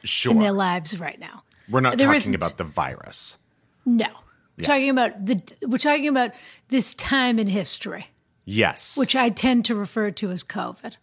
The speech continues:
Speaker 1: Yeah.
Speaker 2: Uh, and 'cause it sounds biblical.
Speaker 1: It does.
Speaker 2: Which I,
Speaker 1: Well,
Speaker 2: which I like.
Speaker 1: during covid, during covid, before
Speaker 2: Yeah.
Speaker 1: covid, post covid, yeah. I mean, we're not at
Speaker 2: B C.
Speaker 1: post covid, but
Speaker 2: B C,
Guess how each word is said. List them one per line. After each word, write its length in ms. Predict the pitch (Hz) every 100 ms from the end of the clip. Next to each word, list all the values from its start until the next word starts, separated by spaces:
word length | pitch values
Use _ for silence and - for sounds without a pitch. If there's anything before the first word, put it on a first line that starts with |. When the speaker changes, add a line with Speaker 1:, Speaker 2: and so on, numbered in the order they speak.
| _ _ -
Speaker 1:
Yeah. 280 | 147 180 156 - _ _ _
Speaker 2:
Uh, 480 | - 247 214 196 190 - _ _ -
and 600 | 285 254 240 226 214 185 - - 269
'cause 120 | 240
it 40 | 185
sounds 240 | 247 202
biblical. 560 | 170 202 175 - 180 - - _ _ _ _ _ _ 135
Speaker 1:
It 120 | 127
does. 140 | 120 104
Speaker 2:
Which 40 |
I, 80 | 240
Speaker 1:
Well, 80 | 110
Speaker 2:
which 240 | 240 247
I 100 | 240
like. 380 | 101 175 170 - _
Speaker 1:
during 260 | 123 113 107
covid, 380 | 98 98 87 73
during 220 | 95 92
covid, 280 | 101 87 82
before 300 | - 107 120
Speaker 2:
Yeah. 180 | 113 78
Speaker 1:
covid, 280 | 80 69
post 300 | - 107 95
covid, 340 | - 82 73 69
yeah. 220 | 82 71 -
I 80 | 135
mean, 140 | 135
we're 80 | 127
not 180 | 131 117
at 40 | 107
Speaker 2:
B 40 |
C. 20 |
Speaker 1:
post 280 | 95 104 -
covid, 380 | 104 95 98 92
but 240 | 85 76 - _ _
Speaker 2:
B 240 | 285 269
C, 600 | 240 - 262 240 226 -